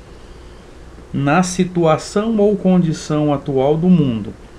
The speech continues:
e considerando a heterogeneidade dos caracteres e das expressões evolutivas das criaturas,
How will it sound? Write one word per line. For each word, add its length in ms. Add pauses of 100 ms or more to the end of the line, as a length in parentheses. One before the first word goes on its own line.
(200)
e 60
considerando 880
a 80
heterogeneidade 1500
dos 180
caracteres 880
e 60
das 240
expressões 640
evolutivas 680
das 220
criaturas, 680